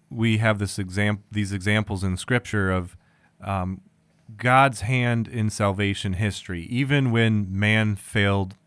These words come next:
miserably, there he even sent angels,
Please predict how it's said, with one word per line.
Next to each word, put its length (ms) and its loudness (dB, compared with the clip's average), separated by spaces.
miserably, 800 -2
there 440 2
he 140 -2
even 360 -2
sent 360 -2
angels, 640 -4